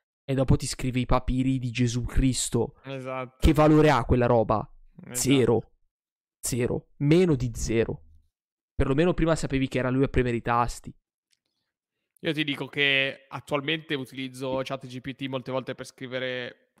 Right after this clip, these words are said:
Speaker 2: anche mail di lavoro. Nel senso che io scrivo come scrivo di solito, poi prendo il mio testo, lo incollo su chat G P T e sc-, e gli dico:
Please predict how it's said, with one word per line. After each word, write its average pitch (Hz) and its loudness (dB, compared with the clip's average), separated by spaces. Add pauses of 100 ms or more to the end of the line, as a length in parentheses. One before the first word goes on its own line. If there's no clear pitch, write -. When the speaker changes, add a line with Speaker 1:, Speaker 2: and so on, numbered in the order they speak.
Speaker 2:
anche 147 -8
mail 135 -4
di 131 -10
lavoro. 139 -4 (500)
Nel 139 -8
senso 139 -8
che 147 -2
io 170 4
scrivo 135 -2
come 135 -6
scrivo 131 -10
di 147 -10
solito, 139 -8 (600)
poi 165 -2
prendo 131 -4
il 131 -2
mio 147 -4
testo, 165 -6 (100)
lo 131 -6
incollo 143 -2
su - -16
chat 139 -10
G 135 -12
P 165 -14
T 175 -10
e 170 -2
sc-, - -16
e 147 -14
gli 131 -10
dico: 123 -10